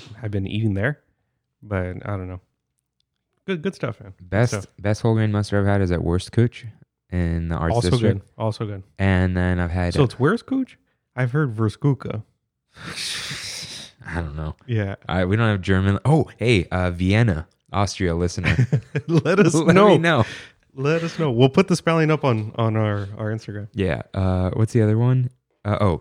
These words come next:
Speaker 2: Coops makes some good stuff. They sell it at, uh,
Speaker 1: Coops?
Speaker 2: That's just the brand.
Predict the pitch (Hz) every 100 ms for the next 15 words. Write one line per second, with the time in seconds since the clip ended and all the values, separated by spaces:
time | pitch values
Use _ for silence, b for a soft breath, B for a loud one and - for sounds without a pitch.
0 | - - 123 - 127 120 - 127 127 123
1 | - 131 147 _ _ _ - 92 - 90
2 | 92 90 87 80 76 71 64 - 180 196
3 | - - _ _ _ 104 - - 85 78
4 | 78 76